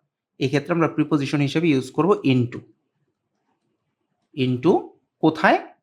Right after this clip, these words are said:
এই যে স্ট্রিম, তাহলে আমরা কি লিখব? into the stream।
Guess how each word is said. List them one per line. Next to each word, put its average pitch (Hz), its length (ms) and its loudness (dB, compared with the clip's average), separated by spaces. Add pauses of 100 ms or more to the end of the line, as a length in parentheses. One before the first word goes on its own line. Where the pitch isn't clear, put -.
(140)
এই 131 240 2
যে - 220 -10 (520)
স্ট্রিম, 123 640 0 (400)
তাহলে 139 160 4
আমরা 147 180 0
কি 160 160 -2
লিখব? 165 200 -2
into 147 480 2 (1500)
the 131 240 2 (3000)
stream। - 280 -8